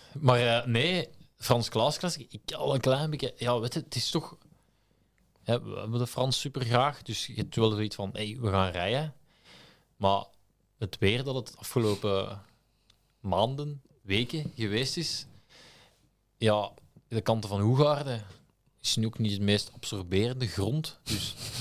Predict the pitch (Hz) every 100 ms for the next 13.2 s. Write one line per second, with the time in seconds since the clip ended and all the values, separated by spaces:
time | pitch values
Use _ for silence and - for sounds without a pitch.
0 | 190 - 185 - - - - - - 98
1 | - 120 - 110 104 135 - 151 120 104
2 | - 117 143 139 123 113 104 - 98 98
3 | - _ - - - - - - - 101
4 | 95 87 - 92 113 - 127 - 131 135
5 | 135 143 131 - - _ _ _ _ _
6 | _ - - - 95 95 95 95 92 90
7 | 90 - - - - - - - - -
8 | 107 110 - - - 120 - 127 104 110
9 | 98 104 98 135 180 160 - 104 104 -
10 | 127 156 196 127 110 175 170 123 107 -
11 | - 151 - 170 131 143 117 107 101 98
12 | - - 101 110 156 131 101 113 160 160
13 | 143